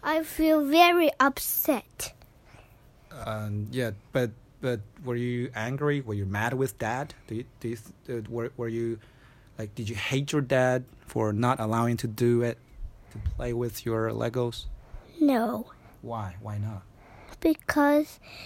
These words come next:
Speaker 1: because, because this podcast is more fun than Legos.
Speaker 2: You really think so?
Speaker 1: Yeah.
Speaker 2: Or, or are you saying something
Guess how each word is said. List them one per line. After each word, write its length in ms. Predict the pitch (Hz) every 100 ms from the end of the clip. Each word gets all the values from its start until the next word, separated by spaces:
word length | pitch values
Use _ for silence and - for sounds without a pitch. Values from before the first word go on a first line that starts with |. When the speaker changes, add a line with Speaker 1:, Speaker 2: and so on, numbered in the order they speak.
| -
Speaker 1:
because, 520 | - - 320 302 - - - - - - - - - -
because 540 | 302 294 - 320 - - -
this 460 | - 370 359 - - -
podcast 760 | - 339 403 - 320 262 262 -
is 220 | 240 -
more 320 | 254 269 277
fun 420 | 262 - 277 262
than 320 | 247 233 220 220
Legos. 680 | 254 254 196 123 - - - - - - -
Speaker 2:
You 140 | - 110
really 220 | 117 135
think 220 | 151 156
so? 320 | - 170 165 160 - - -
Speaker 1:
Yeah. 460 | 262 277 269 262 277
Speaker 2:
Or, 200 | 139 131 - - - -
or 220 | 147 147 -
are 80 | 135
you 80 |
saying 200 | 131 143
something 500 | 120 143 131 139 131